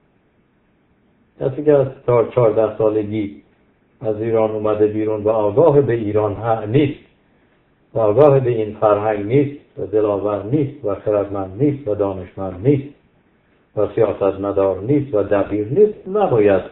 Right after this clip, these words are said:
به میدان بیاد. کسی باید به میدان بیاد که توان مبارزه رو داره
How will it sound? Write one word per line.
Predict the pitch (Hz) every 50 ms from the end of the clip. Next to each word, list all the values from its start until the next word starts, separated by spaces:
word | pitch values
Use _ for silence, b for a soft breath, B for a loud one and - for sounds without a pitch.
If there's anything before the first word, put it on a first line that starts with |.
| - _ _ _ _ _ _ _ _ _ _ _ _ _ _ _ -
به | 147 131 135 196
میدان | 196 180 165 156 143 143 139 135 127 117 113
بیاد. | 113 110 101 95 90 - - - _ _ _ _ _ _ _ _ _ _ _ _ _ _ _ _ _ _ _ _ _ _ _ _ _ _ _ _ _ _ _ _ _ _ _ _ _ _ _ _ _ _ _ _ _ _ _ _ _ _ _ _ _
کسی | - 175 185 - - 233
باید | 220 233 233 226 220 208 175 160 151 151
به | 147 175 180
میدان | 175 175 170 147 127 147 147 139 143 139
بیاد | 135 139 151 160 160 156 - - -
که | - 165 165 170 180 185 185 185 - _ _ _ _ _ _ _ _ _ _ _ _ -
توان | 82 85 104 147 175 180 170 165 156 156 156 - - _
مبارزه | 95 92 87 90 87 87 87 85 90 127
رو | 160 175 160 147
داره | 139 127 123 117 110 107 107 107